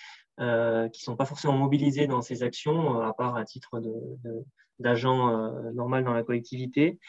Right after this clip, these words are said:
Mais là, euh, on s'est aperçu que, euh, les comptables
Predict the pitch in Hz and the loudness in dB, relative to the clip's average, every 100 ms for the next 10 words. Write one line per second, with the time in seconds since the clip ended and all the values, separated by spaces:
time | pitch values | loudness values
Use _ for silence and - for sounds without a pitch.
0 | - - 127 131 151 175 185 - 143 123 | -16 -2 2 6 6 4 0 -4 -8 -6
1 | 123 123 123 131 131 - 180 - 147 160 | -6 -4 -2 -2 -2 -6 -4 2 4 2
2 | 165 156 127 120 120 120 131 131 135 156 | 0 -6 -4 -2 -4 -2 -2 0 0 2
3 | 170 180 | 2 2